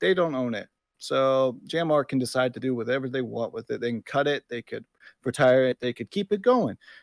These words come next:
you know? Um, what I see a concern is,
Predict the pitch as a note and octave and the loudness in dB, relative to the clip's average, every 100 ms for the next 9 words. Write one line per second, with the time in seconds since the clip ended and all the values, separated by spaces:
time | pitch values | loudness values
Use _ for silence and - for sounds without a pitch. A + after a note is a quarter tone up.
0 | _ A#2+ C3+ - _ _ _ C3+ C#3+ D3 | _ -2 0 -2 _ _ _ 4 6 4
1 | B2 - _ _ - - D3 C#3+ - - | 0 -6 _ _ -18 2 2 2 -2 2
2 | F#3+ C#4+ D4 - E3+ C3+ A#2+ G2 A#2+ A#2 | 6 6 4 2 0 0 -4 -6 -6 -6
3 | A2+ G2 F#2+ - | -6 -8 -12 -14